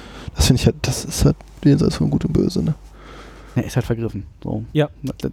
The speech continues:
Speaker 3: darum
Speaker 2: da
Speaker 3: ist
Speaker 2: gehen,
Speaker 3: es
Speaker 2: da gehen
Speaker 3: halt
Speaker 2: die Preise
Speaker 3: so.
Speaker 2: halt immer ins, ins Bescheuerte.
Speaker 3: Die American Railroads haben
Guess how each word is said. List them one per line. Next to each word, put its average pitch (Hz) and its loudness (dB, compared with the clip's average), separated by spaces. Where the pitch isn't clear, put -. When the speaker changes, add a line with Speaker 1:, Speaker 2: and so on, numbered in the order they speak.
Speaker 3:
darum 127 -2
Speaker 2:
da 123 4
Speaker 3:
ist 117 2
Speaker 2:
gehen, 127 6
Speaker 3:
es 117 0
Speaker 2:
da 127 6
gehen 131 4
Speaker 3:
halt 123 6
Speaker 2:
die 120 4
Preise 117 4
Speaker 3:
so. 117 6
Speaker 2:
halt 117 4
immer 113 4
ins, 110 0
ins 120 -6
Bescheuerte. 117 0
Speaker 3:
Die 170 6
American 196 6
Railroads 190 6
haben 180 6